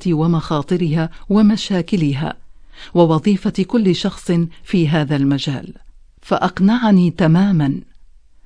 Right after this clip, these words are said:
وتحدث بهذا الموضوع في اليوم نفسه الذي اعتقل فيه الإمام الخميني للمرة الثانية، وجيء به من قم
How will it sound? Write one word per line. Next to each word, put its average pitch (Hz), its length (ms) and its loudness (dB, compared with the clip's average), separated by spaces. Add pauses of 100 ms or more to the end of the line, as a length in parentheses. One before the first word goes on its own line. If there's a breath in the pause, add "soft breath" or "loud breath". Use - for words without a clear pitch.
(200)
وتحدث 233 680 0
بهذا 160 520 0
الموضوع 156 600 -2 (200 loud breath)
في - 120 2
اليوم 180 360 2
نفسه 165 500 0 (180)
الذي 156 280 0
اعتقل 151 520 -2
فيه 185 280 0
الإمام 165 460 0
الخميني 156 760 -2 (240 loud breath)
للمرة 170 560 0
الثانية، 143 640 -2 (640 loud breath)
وجيء 180 380 2
به 196 300 2
من 175 200 2
قم 220 320 2